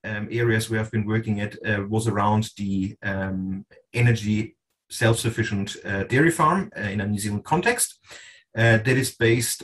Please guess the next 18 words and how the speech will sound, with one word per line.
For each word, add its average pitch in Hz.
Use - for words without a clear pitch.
on, 104
um, 101
basically 107
capturing 113
fugitive 123
methane 123
emissions 123
from 101
farm 127
manure 110
management 120
systems. -
Uh, 107
we 113
have 117
a 107
couple 135
of, -